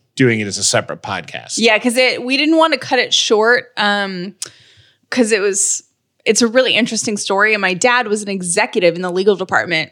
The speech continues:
Speaker 2: for Delta Airlines on nine eleven and was one of the people on the command center making legal decisions for the airline. So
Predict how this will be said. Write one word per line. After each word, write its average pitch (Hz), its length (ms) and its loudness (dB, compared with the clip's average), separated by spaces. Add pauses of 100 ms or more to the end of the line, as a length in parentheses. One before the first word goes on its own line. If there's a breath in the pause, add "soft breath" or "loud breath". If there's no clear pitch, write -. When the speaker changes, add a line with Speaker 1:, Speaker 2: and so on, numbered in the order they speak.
(120)
Speaker 2:
for 214 100 0
Delta 196 340 0
Airlines 175 720 0 (120)
on 196 220 4
nine 165 180 0
eleven 165 600 -2
and 180 600 0
was 196 160 2
one 185 140 -2
of 196 80 0
the 208 40 0
people 220 320 -6
on 220 120 -2
the 214 40 -6
command 214 440 0
center 175 420 -2
making 196 760 -4
legal 185 380 -2
decisions 185 540 -4
for 175 140 -4
the 180 180 -4
airline. 180 440 0
So 170 440 0